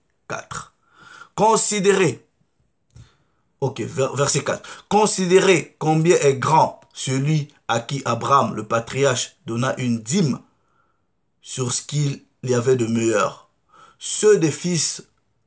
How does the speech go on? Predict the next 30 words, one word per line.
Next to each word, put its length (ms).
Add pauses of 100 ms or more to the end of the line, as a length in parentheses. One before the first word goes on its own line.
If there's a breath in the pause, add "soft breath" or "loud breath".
(380)
de 120
Lévi 440
qui 120
obtiennent 420
le 100
sacerdoce 800
ont, 240 (340 loud breath)
d'après 360
la 140
loi, 380 (200 loud breath)
l'ordre 360
de 80
percevoir 560
la 140
dîme 240
sur 180
le 80
peuple, 400 (480 loud breath)
c'est-à-dire 600
sur 240
leurs 220
frères. 460
Cependant, 760 (260 loud breath)
sont 280
sortis 600
eux 160
aussi 360
du 160
sang 260
d'Abraham. 560